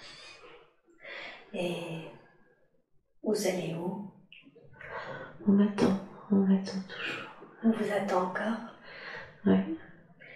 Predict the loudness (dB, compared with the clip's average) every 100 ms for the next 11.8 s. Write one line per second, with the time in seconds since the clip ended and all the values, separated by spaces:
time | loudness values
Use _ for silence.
0 | -20 -20 -2 2 4 6 4 4 2 2
1 | -4 -6 0 0 -2 -12 -18 -20 -16 -16
2 | -14 -16 -16 -16 -18 -20 -20 -14 -6 -6
3 | -6 -10 4 6 8 6 4 2 4 6
4 | 8 8 8 8 2 6 8 8 0 0
5 | 4 8 8 6 2 8 10 10 6 6
6 | 6 4 0 0 2 0 -2 6 8 8
7 | 6 4 6 6 8 6 6 4 2 4
8 | 4 6 6 6 12 12 12 4 6 6
9 | 6 4 -8 -12 -12 -10 -8 -8 -8 -8
10 | -12 -16 -6 2 4 4 -2 -8 0 0
11 | 0 -2 2 6 8 8 8 4